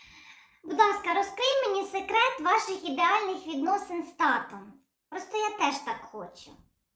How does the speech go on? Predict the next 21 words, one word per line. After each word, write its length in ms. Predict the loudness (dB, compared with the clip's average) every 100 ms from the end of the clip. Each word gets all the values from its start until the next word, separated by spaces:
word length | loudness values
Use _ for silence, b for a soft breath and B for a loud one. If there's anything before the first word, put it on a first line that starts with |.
| _ _ _ _ _ -4
Ой, 800 | 4 4 6 6 4 4 2 0
то 160 | 2 2 4
проще 460 | 4 4 4 4 6
пареної 520 | 8 8 6 2 2
ріпи, 600 | 2 4 2 0 -2 -2 0
доця, 720 | 2 4 4 2 0 -4 -4
слухай. 600 | 4 6 6 4 -2 -10 -14 b b b _
Кожного 560 | 0 4 4 2 0 0
дня 360 | 2 2 2 2
ти 60 |
повинна 580 | -2 0 2 2 4 2
вставати 680 | 2 2 4 6 4 4 -2 -8 -6
годинку 640 | -6 -4 -4 -6 -6 -6
на 480 | -2 0 2 -2 -8 -18
дві 300 | -8 -4 -2
тако 340 | 0 0 2 4
раніше, 580 | 4 4 0 -2 -2 -4 -4 B B -6
готувати 520 | -4 0 4 4 2
йому 200 | -2 -2
перше, 460 | 6 6 6 0 -6
друге, 460 | -4 -2 -2 -2